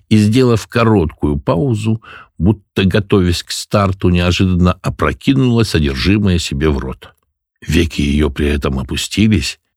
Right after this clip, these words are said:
и она замерла, словно в ожидании прихода чего-то.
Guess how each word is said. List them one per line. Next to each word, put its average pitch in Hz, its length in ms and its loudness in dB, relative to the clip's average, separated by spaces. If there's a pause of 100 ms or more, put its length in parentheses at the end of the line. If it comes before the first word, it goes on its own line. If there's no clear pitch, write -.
(360)
и 78 80 -2
она 85 340 2
замерла, 90 920 0 (460)
словно 82 440 0
в 80 80 0
ожидании 87 600 0
прихода 85 680 0
чего-то. 69 680 -6